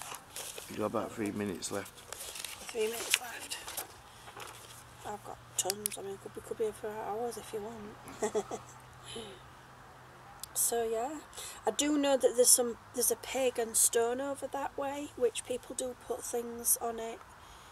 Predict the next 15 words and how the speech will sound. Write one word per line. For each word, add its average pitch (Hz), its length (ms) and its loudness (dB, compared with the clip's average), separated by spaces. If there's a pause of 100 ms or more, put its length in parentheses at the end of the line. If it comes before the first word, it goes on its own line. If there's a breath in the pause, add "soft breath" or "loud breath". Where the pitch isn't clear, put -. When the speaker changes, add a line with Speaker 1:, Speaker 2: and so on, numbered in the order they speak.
(200 loud breath)
Speaker 2:
You 240 80 2
know, 220 160 2
like, 214 160 -2 (160)
bring 226 180 6
offerings 220 440 0
like 196 140 -4
flowers 233 540 -2
and 220 320 -10
little 240 220 -4
crystals 240 540 0
and 233 100 -8
things 233 220 -10
like 226 80 -2
Speaker 1:
Yeah. 110 180 6
Speaker 2:
that. 233 320 -4